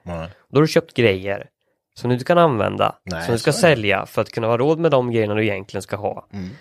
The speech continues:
Speaker 2: Som många motorbyten som folk gör, alltså att man, Ja, jag ska köra V åtta och sen bara, nej, köper man, eller man köper en V åtta,
Speaker 1: Ja.
Speaker 2: ställer bara, "Jag ska ha den här." Då vet jag att då kommer den i, och sen bara, "Nej, jag ska nog fan köra T fem istället,
Speaker 1: Ja,
Speaker 2: alltså."
Speaker 1: men så har du en,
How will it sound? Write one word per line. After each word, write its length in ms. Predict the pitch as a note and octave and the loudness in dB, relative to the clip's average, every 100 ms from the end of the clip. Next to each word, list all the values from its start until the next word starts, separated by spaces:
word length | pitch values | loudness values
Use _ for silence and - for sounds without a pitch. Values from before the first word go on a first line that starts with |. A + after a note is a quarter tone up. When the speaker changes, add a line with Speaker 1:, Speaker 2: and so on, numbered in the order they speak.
| _ _ - | _ _ -2
Speaker 2:
Som 180 | C3+ B2 | 0 2
många 280 | C3+ A#2 | 2 2
motorbyten 840 | A2 B2 A#2+ - G#2+ G#2 F#2 - C3 | 2 2 0 -2 0 0 0 -2 -2
som 100 | B2+ | 0
folk 300 | A2+ F#2+ - | 0 0 0
gör, 200 | G2 G2+ | -2 0
alltså 280 | G2+ G2+ G#2+ | -2 -4 -8
att 100 | G2+ | -2
man, 200 | G#2 G2 _ _ - | -4 -4 _ _ -4
Ja, 100 | A#2+ | 0
jag 100 | B2+ | 0
ska 80 | A#2 | 0
köra 160 | B2 | 0
V 180 | A2 G#2 | 2 0
åtta 260 | F#2 - G#2 | -2 -2 -2
och 100 | G#2 | -2
sen 100 | A2 | -4
bara, 180 | F#2+ F#2+ _ _ _ _ _ _ _ _ - | -4 -6 _ _ _ _ _ _ _ _ -6
nej, 460 | D3 E3 F3+ E3+ _ _ _ - | -4 -2 -4 -6 _ _ _ -4
köper 260 | E3 C3 | 0 2
man, 100 | C#3+ | 4
eller 120 | D3+ D3 | 4 4
man 140 | D#3 | 4
köper 360 | - A#2 - D#3 | 4 2 2 0
en 80 | |
V 180 | D#3+ C3 | 2 2
åtta, 400 | G#2 - A2+ A#2 _ | 0 -2 -2 -2 _
Speaker 1:
Ja. 320 | - G2+ G#2 | -10 -2 0
Speaker 2:
ställer 220 | G#2 G#2+ | 2 2
bara, 180 | G#2 G2+ | 2 2
"Jag 120 | A#2+ | 2
ska 120 | - G#2+ | 2 0
ha 160 | G#2+ | 2
den 100 | G#2 | 0
här." 140 | G2+ - _ _ _ | -2 -8 _ _ _
Då 80 | A#2+ | 0
vet 240 | G#2+ F#2 | 0 0
jag 80 | G2 | -2
att 220 | - - _ | -2 -20 _
då 80 | B2 | -10
kommer 260 | - G2+ F#2+ | -6 -4 -2
den 80 | |
i, 100 | G#2+ | -4
och 60 | - | -6
sen 120 | C3 | -6
bara, 140 | G#2+ - _ _ _ _ _ | -6 -6 _ _ _ _ _
"Nej, 60 | - | -12
jag 80 | A#2 | -8
ska 120 | - | -6
nog 120 | D3 | -6
fan 180 | - C3+ | -2 -4
köra 160 | - A#2+ | -2 -6
T 260 | - C#3+ | -4 -6
fem 220 | F#2+ C#3+ D#3 | -4 -4 -4
istället, 380 | - D3 D#3 C3 | -4 -6 -2 -2
Speaker 1:
Ja, 60 | |
Speaker 2:
alltså." 140 | A2+ C3 | 2 2
Speaker 1:
men 60 | |
så 80 | A#2+ | 4
har 120 | B2+ B2 | 4 4
du 260 | C3 | 4
en, 80 | C3 | 2